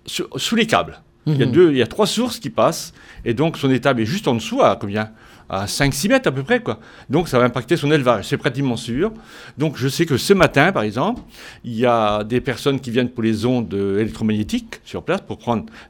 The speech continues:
Speaker 1: euh, les, les,
Speaker 2: Pour
Speaker 1: les
Speaker 2: mesurer,
Speaker 1: mesurer
Speaker 2: finalement.
Speaker 1: actuellement.
Speaker 2: Mhm, mhm.
Speaker 1: Et demain, c'est des vétérinaires qui vont venir faire des prises de sang à, leur, à, à toutes les vaches, faire les prélèvements de lait et tout ça pour, euh, mais c'est signe qu'ils, qu'ils vont laisser passer les câbles, puisque
Speaker 2: Mhm,
Speaker 1: s'ils
Speaker 2: mhm.
Speaker 1: font ça,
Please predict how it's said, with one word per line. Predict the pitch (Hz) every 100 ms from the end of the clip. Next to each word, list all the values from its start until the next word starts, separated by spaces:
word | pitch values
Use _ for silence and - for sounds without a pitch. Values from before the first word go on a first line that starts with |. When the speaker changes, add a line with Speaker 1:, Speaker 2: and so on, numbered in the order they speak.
| -
Speaker 1:
euh, | 104 104 95 92 90 87 92
les, | 90 85 82 85
les, | 85
Speaker 2:
Pour | 101 139
Speaker 1:
les |
Speaker 2:
mesurer, | 160 147 156 139
Speaker 1:
mesurer | 131 107 131 120 -
Speaker 2:
finalement. | 113 113 185
Speaker 1:
actuellement. | 135
Speaker 2:
Mhm, | 131 135 120
mhm. | 120
Speaker 1:
Et |
demain, | 135 143 151 226
c'est | 165
des | 139
vétérinaires | 160 165 139 107 123 156 - - -
qui | 131
vont | 127
venir | 135
faire | 135 123
des |
prises | 120 208 160
de | 170
sang | - 160
à, | 113
leur, | 107
à, | 101 113 104
à | - -
toutes | 214
les | 156
vaches, | 98 113 160 - - - -
faire | - 156
les | 135
prélèvements | 139 147 113 123
de | 110
lait | 95 107 165 - - -
et |
tout | 123 123
ça | 131 165 - - -
pour, | 175 185 110
euh, | 104 98 95 -
mais | 123
c'est | 123
signe | 135 208 233 220
qu'ils, | 147 147 -
qu'ils | 107
vont | 113
laisser | 123 117 156
passer | 131 180
les | 202
câbles, | 170 107
puisque | - 117 151
Speaker 2:
Mhm, | - 98 127
Speaker 1:
s'ils | 127
Speaker 2:
mhm. | 117
Speaker 1:
font | 160
ça, | 139 202 240